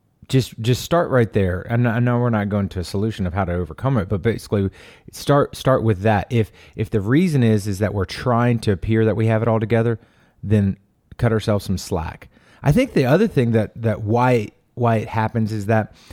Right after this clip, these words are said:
we try to take on more than we can, we can handle. The idea of appearing weak is, is just something that our culture does not want.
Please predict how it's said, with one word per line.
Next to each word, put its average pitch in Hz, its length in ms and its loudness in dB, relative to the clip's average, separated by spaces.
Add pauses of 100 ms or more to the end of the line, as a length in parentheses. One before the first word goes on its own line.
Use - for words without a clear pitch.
(120)
we 135 120 2
try 180 220 0
to 208 80 0
take 143 240 0
on 123 180 2
more 110 220 2
than 117 160 0
we 104 80 0
can, 95 220 -6 (140)
we 110 100 -4
can 87 140 -6
handle. 95 440 -2 (640)
The 131 220 6
idea 127 400 6
of 127 180 2
appearing 117 600 2
weak 107 420 2 (520)
is, 110 340 2 (160)
is 135 180 2
just 135 160 0
something 156 320 2
that 127 140 4
our 107 80 2
culture 135 440 -4
does 98 220 -4
not 107 220 0
want. 101 420 -6